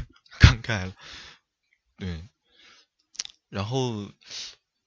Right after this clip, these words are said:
那澡堂倒闭之后就来大风天了，就感觉，哎，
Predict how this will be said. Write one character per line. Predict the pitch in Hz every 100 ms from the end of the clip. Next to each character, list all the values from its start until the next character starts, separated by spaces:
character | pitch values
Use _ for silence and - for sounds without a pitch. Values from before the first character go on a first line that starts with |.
| _ _ _ _ _
那 | - 120
澡 | - 90
堂 | 92 92
倒 | 87
闭 | 101
之 | 98
后 | 104 110
就 | 110
来 | 90
大 | 107
风 | 98 98
天 | 92 82
了， | 82
就 | -
感 | 87
觉， | 80 85 95 - - - _ _
哎， | 101 87